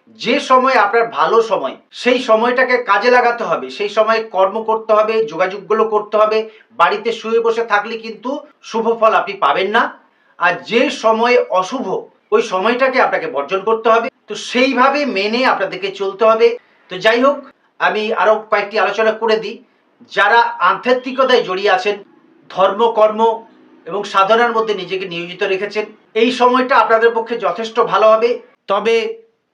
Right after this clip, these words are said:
তেরো থেকে পনেরোই ফেব্রুয়ারি, এই কয়েকটা দিন আপনাকে একটু সতর্ক থাকতে হবে। তো এই ছিল বৃষ রাশির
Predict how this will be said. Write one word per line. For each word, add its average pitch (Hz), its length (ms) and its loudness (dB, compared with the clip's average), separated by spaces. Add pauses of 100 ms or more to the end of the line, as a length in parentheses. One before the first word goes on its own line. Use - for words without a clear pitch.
(180)
তেরো 208 340 2
থেকে 240 340 -4
পনেরোই 226 500 -2
ফেব্রুয়ারি, 214 760 -2 (260)
এই 254 200 -2
কয়েকটা 190 340 2
দিন 240 180 -6
আপনাকে 160 320 -4
একটু 285 400 -12
সতর্ক 160 440 -6
থাকতে 139 320 -8
হবে। - 160 -16 (480)
তো 220 120 -4
এই 240 320 0
ছিল 269 320 4
বৃষ - 460 -4
রাশির 240 480 0